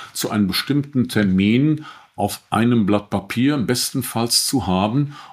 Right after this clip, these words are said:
um ausgehend von diesem Standpunkt quasi eine Landkarte, so würde ich es mal beschreiben, was eine Warengruppe darstellt, auch zu erkennen,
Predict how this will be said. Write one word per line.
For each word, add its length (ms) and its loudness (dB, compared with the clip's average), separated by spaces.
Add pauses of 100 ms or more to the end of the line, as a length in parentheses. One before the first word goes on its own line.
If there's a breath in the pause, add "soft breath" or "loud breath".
um 240 0
ausgehend 720 2
von 260 0
diesem 300 -2
Standpunkt 760 0 (160)
quasi 380 -2
eine 120 4
Landkarte, 800 2
so 180 0
würde 120 0
ich 100 -6
es 60 -14
mal 80 0
beschreiben, 580 0
was 180 -4
eine 120 -6
Warengruppe 640 -2
darstellt, 680 -2 (460 loud breath)
auch 160 2
zu 200 0
erkennen, 720 0